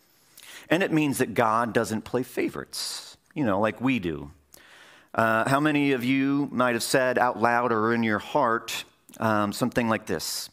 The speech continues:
"Well, you're my friend, so I'm gonna overlook that thing that you just did." Or, you know, "You aren't exactly like me, so I'm not sure if I should feel safe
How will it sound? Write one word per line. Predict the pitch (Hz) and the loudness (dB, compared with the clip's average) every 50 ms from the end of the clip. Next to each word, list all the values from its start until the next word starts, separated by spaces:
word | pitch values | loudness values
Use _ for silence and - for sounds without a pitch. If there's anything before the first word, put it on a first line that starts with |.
| _ _ - - - - - - - - - _ | _ _ -20 -20 -20 -20 -20 -20 -20 -20 -14 _
"Well, | - 117 117 - - - _ _ _ - | -2 -2 -2 -2 -6 -16 _ _ _ -6
you're | 127 147 | -4 -2
my | 156 147 131 113 | 0 0 0 -2
friend, | - - - - 98 90 78 73 73 71 69 | -4 -10 -12 -8 -6 -6 -6 -6 -8 -12 -12
so | - - - 113 120 123 131 127 123 123 - _ - _ _ _ _ - | -12 -8 -6 -4 -2 -2 -2 -2 -4 -6 -10 _ -20 _ _ _ _ -14
I'm | - 120 139 | -8 -6 -4
gonna | 135 131 120 110 - - | -2 0 0 0 0 -2
overlook | 113 117 123 127 104 120 113 104 92 90 90 104 110 113 - - - - - - _ _ _ _ _ _ _ _ _ - | -2 -2 -2 -2 -2 -2 -2 -4 -4 -4 -6 -6 -6 -6 -8 -18 -20 -20 -20 -20 _ _ _ _ _ _ _ _ _ -18
that | - - _ - | -18 -18 _ -8
thing | - 95 92 85 | -8 -6 -6 -6
that | 80 - | -8 -8
you | 90 90 | -10 -12
just | - - - - - - | -12 -12 -14 -14 -14 -16
did." | - - - - - - - - _ _ _ _ _ _ _ _ _ - - - - - - - - - _ | -16 -18 -18 -18 -20 -20 -20 -20 _ _ _ _ _ _ _ _ _ -20 -20 -20 -20 -20 -20 -20 -20 -20 _
Or, | - - 120 120 123 120 120 120 113 110 107 - - - _ _ - | -2 0 2 2 4 4 2 2 2 0 -2 -4 -8 -20 _ _ -14
you | - - 113 123 | -6 -2 0 2
know, | 123 123 117 117 117 - - - | 2 2 0 -2 -4 -8 -14 -14
"You | - 120 139 165 196 | -8 -6 -4 -2 0
aren't | 214 220 202 165 | 0 0 0 -2
exactly | 120 98 92 120 120 120 123 123 - 135 123 107 | -2 0 0 2 2 2 0 -2 -2 0 0 2
like | 101 113 117 127 - | 2 2 0 0 -2
me, | 139 143 143 | -2 -2 -2
so | 131 - - 104 | -2 -2 -2 0
I'm | 98 101 101 | 0 0 0
not | 107 117 131 139 143 - | 0 0 0 -2 -2 -4
sure | - - - - - 120 110 101 90 90 92 - | -4 -6 -6 -2 -2 0 0 0 0 -2 -2 -4
if | 101 - - - - | -6 -8 -8 -10 -6
I | 87 101 104 | -6 -6 -4
should | - - 113 98 - | -4 -6 -6 -8 -10
feel | - - 98 101 92 87 | -12 -8 -6 -4 -4 -4
safe | - - - - - - - - - 101 90 80 - - - - - - | -6 -6 -6 -6 -4 -6 -6 -4 -4 -4 -4 -4 -6 -10 -16 -16 -18 -20